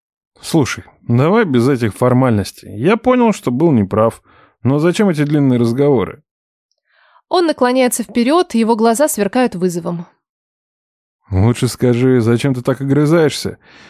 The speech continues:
Speaker 1: Ведь явно же нравлюсь тебе.
Speaker 2: Что? Я едва не давлюсь чаем, когда слышу это. Ты совсем?
Speaker 1: Совсем.
Speaker 2: Кивает он, снова ухмыляясь.
Speaker 1: Я же вижу.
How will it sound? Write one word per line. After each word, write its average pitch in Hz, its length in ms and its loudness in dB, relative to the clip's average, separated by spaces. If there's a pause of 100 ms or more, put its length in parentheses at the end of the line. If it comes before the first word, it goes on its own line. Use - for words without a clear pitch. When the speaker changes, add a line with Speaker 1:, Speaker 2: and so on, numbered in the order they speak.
(180)
Speaker 1:
Ведь 196 200 -4
явно 202 320 2
же 113 240 2
нравлюсь 107 480 0
тебе. 98 340 -10 (580)
Speaker 2:
Что? 311 540 0 (640)
Я 247 220 2
едва 262 240 0
не 262 60 -2
давлюсь 254 380 0
чаем, 262 380 0
когда 233 240 0
слышу 247 380 0
это. 202 160 -2
Ты 320 120 0
совсем? 320 520 -2 (680)
Speaker 1:
Совсем. 127 640 -2 (300)
Speaker 2:
Кивает 240 460 0
он, 285 180 0
снова 220 320 0
ухмыляясь. 175 720 -2 (800)
Speaker 1:
Я 143 320 2
же 147 160 2
вижу. 147 500 0